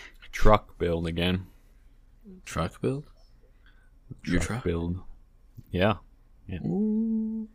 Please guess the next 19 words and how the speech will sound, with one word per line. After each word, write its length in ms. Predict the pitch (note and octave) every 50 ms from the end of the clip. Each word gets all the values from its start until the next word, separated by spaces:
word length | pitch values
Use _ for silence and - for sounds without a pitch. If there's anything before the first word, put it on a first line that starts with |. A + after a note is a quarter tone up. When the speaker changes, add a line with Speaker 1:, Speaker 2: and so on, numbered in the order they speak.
| - - - - - - - - - - - - - - - - - - - - - -
Speaker 1:
I've 60 | - G2
been 120 | A#2+ D3
debating 380 | C3+ F2 F2 F#2 F#2 F#2 E2+ E2
what 160 | E2 D#2+ -
to 60 | D2+
do 200 | D2 D2+ D#2 D#2 D#2
on 140 | D2+ D2+ D2+
it. 140 | D2+ - - - - - - - - - - - - - - - - - - - - - - - - -
Speaker 2:
You 140 | - E2 E2
should 260 | - - F#2 F#2+ -
Speaker 1:
Because 580 | F2+ E2 - - F2 E2 E2 E2 D#2+ D#2 - -
Speaker 2:
turn 160 | E2+ E2 E2
it 120 | F2+ E2 -
into 520 | E2 D2+ - - - D#2 D2 - - - -
a 240 | E2+ F2 F2+ F#2+ G2
three 840 | - - - - - - - F2 E2 E2 D#2+ D#2+ D#2+ E2 F2 F#2+ G#2
valve 720 | A2 - - E2 D#2 - - - - - - G#2 - - - _ _ _ _ _ _ -
car 320 | - - A#2 A#2 C3 C3+
engine. 480 | G#2 - - - - - - - -